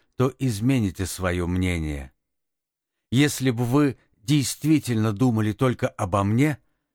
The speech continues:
то нам лучше было бы остаться по ту сторону гор. Но вы стыдились бедной индейской девушки, которая оказалась достаточно красивой,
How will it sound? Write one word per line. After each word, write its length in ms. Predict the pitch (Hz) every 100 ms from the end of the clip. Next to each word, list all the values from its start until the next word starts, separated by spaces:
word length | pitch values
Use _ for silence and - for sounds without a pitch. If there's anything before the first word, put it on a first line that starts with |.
| _ _
то 120 | 143 139
нам 200 | 165 147
лучше 380 | 151 151 139
было 220 | 127 143 135
бы 120 | 147
остаться 640 | - - - 139 - 135
по 160 | - 127
ту 220 | - 120
сторону 500 | - - 92 90 92
гор. 380 | 80 87 78 - _ _ _ _ _ _ _ _ _
Но 180 | 107 113
вы 300 | 107 123 107 - _
стыдились 720 | - - 127 120 139 104 78
бедной 480 | 76 98 80 90 95
индейской 640 | 117 98 95 90 - 107 92
девушки, 600 | 120 131 107 - 98 - _ _ _
которая 400 | - 120 135 127
оказалась 640 | 135 127 131 113 131 131 98
достаточно 720 | 120 107 - 135 110 - 120
красивой, 680 | - 117 110 - 160 147